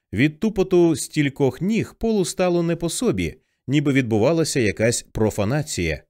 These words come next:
"О котрій він до вас заїжджав?" — запитав Голіаф.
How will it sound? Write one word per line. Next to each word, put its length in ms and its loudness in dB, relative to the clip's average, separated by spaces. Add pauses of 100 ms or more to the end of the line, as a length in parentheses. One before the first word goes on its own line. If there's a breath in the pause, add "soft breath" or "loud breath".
(580)
"О 140 0
котрій 360 0
він 200 2
до 120 2
вас 180 2
заїжджав?" — 640 0 (180)
запитав 500 -2
Голіаф. 440 -2